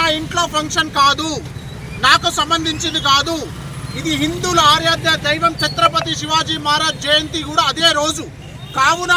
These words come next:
నేను నర్సంపేట్ గడ్డ పైన ఉన్న హిందూ బంధువులందరినీ కూడా స్వచ్ఛందంగా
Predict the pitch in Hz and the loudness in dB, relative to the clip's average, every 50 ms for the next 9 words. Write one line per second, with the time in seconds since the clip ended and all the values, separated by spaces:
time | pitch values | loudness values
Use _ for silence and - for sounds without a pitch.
0 | 359 339 339 320 302 294 285 277 254 269 277 - - 339 339 320 - 330 320 311 | 4 2 0 -2 -2 -4 -6 -4 -6 -6 -6 -2 -2 -2 -2 -2 -4 -6 -6 -2
1 | - 277 294 - 330 294 - 320 311 311 311 302 302 294 269 294 311 330 349 339 | -2 -2 0 0 -2 -2 0 -2 -2 -2 -2 -2 -2 -2 -4 -4 -6 -6 -6 -6
2 | 330 311 302 302 294 294 330 311 302 285 277 294 311 349 349 349 339 339 - - | -2 -2 -2 -2 -2 -6 -8 -4 -4 -4 -4 0 0 0 0 0 -2 -6 -6 -6
3 | 285 302 311 349 381 330 - - - - - - - - - - - - - 339 | -4 2 6 6 6 6 4 -2 -14 -18 -18 -18 -18 -18 -16 -16 -12 -10 -6 -2
4 | 320 349 - - - 381 349 339 339 349 349 349 339 330 320 330 339 | -2 -2 -2 -2 0 0 0 0 2 2 2 2 2 2 4 6 6